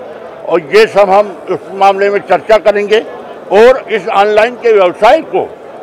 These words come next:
हम कैसे रोककर हमारे मध्य प्रदेश के पैंतीस हजार केमिस्टों का रोजगार सुरक्षित रख पाएं,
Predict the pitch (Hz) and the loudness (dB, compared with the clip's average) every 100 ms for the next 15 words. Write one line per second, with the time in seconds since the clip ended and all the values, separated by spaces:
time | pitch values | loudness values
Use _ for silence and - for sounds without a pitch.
0 | - 170 233 - 185 196 240 247 202 214 | 0 2 2 -2 -2 0 4 4 4 2
1 | - 214 226 - - - 143 196 240 294 | 0 2 2 0 -18 -6 0 2 2 2
2 | 233 185 190 202 226 220 - 214 - - | -2 -2 -4 -2 -2 -2 -2 -4 -6 -6
3 | 196 196 233 170 185 208 196 190 190 190 | -4 -4 -8 -6 2 2 2 -2 -4 -6
4 | - 190 208 233 - - - - - 190 | -4 -2 2 2 0 -8 -16 -6 0 2
5 | 175 233 277 196 208 220 - 190 170 190 | 2 4 4 2 0 0 0 -10 -8 -8
6 | - 185 220 | -2 0 0